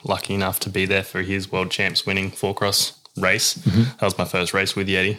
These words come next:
Speaker 1: so we got off on a pretty good foot there.
Speaker 2: Nice.
Speaker 1: Um, but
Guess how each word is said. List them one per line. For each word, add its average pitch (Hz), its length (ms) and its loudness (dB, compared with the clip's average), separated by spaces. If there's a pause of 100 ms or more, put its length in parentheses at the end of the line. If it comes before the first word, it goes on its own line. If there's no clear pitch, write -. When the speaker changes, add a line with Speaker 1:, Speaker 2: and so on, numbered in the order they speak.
Speaker 1:
so 98 140 0
we 98 60 2
got 101 120 2
off 92 140 0
on 92 60 0
a 87 40 -4
pretty 92 200 -2
good 87 140 -4
foot 95 220 0
there. 98 180 2 (140)
Speaker 2:
Nice. 92 340 0 (140)
Speaker 1:
Um, 101 500 4 (140)
but 107 340 4